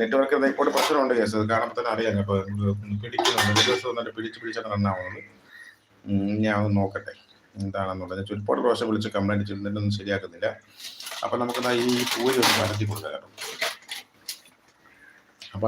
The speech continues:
നമ്മള് എന്താ മാവ്, ഗോതമ്പ് മാവാണ്. ഗോതമ്പ് മാവ് നമ്മൾ ദാ ഇങ്ങനെ വെച്ചിട്ടുണ്ട് കേട്ടോ.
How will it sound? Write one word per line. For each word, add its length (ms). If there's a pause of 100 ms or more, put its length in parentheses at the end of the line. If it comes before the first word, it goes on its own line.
(120)
നമ്മള് 220 (220)
എന്താ 140 (120)
മാവ്, 280 (340)
ഗോതമ്പ് 440
മാവാണ്. 340 (720)
ഗോതമ്പ് 340
മാവ് 200
നമ്മൾ 220
ദാ 60 (100)
ഇങ്ങനെ 200
വെച്ചിട്ടുണ്ട് 560
കേട്ടോ. 260